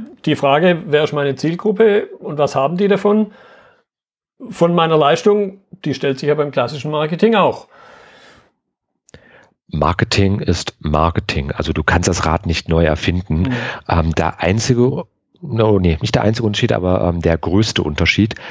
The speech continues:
Speaker 2: zwischen dem klassischen, vor allem analogen Marketing und dann Online-Marketing und speziell Social-Media-Marketing als Untertyp davon, ist halt, dass ich meine Zielgruppen wesentlich konkreter ansprechen kann. Wenn ich früher eine Zeitungsanzeige geschaltet hab, dann,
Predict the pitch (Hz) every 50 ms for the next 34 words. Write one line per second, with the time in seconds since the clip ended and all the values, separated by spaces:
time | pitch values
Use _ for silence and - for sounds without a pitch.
0 | - - - - _ - - - 92 95 90 - 87 85 87 85 80 80 80 -
1 | - - 82 90 - 113 101 - - 101 95 90 - - 78 82 87 95 85 78
2 | 78 78 85 110 120 117 113 107 110 110 - - - - 117 113 117 120 117 -
3 | 87 - - - 82 82 82 82 - - _ - 90 101 107 101 98 98 98 101
4 | - - - - 107 101 101 104 95 90 90 - - _ - - - 95 85 85
5 | - - 82 78 78 80 87 98 101 95 95 92 92 - - - 101 90 92 90
6 | - 85 87 85 - - - - 82 87 107 107 87 87 101 117 - - - -
7 | - - - - - - 98 - - 101 95 95 95 87 - - - 92 85 82
8 | 82 - - 92 90 - - 82 87 82 78 80 87 90 82 90 85 - - -
9 | - 78 76 - - - - - 78 90 - - - 80 78 - 80 85 - -
10 | - 69 65 - - - - 67 64 65 69 - - - - - - - - -
11 | - - 76 80 80 - - - 92 92 92 85 85 - - 87 92 104 131 123
12 | 123 120 - 170 - 101 107 - - 110 107 113 117 117 113 - - 104 107 113
13 | 113 110 - 120 120 120 120 - 90 87 85 87 90